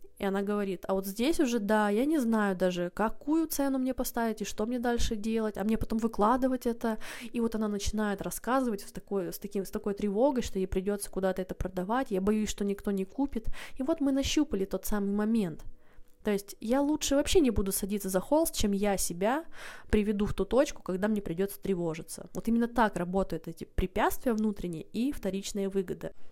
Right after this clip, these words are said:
Ну и в завершении сегодняшнего выпуска я предлагаю вам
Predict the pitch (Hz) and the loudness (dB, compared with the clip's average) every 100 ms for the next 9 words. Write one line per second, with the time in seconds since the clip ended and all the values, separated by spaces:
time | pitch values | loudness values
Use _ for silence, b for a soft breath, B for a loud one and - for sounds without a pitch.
0 | B B B B 254 370 294 247 240 - | B B B B 2 4 4 8 8 10
1 | 277 254 240 240 240 240 233 233 220 277 | 10 8 6 6 8 8 6 6 8 8
2 | - 359 - 202 202 277 370 - 220 226 | 8 6 6 4 6 6 8 8 8 6
3 | 220 226 226 214 196 233 294 | 4 6 6 6 6 4 4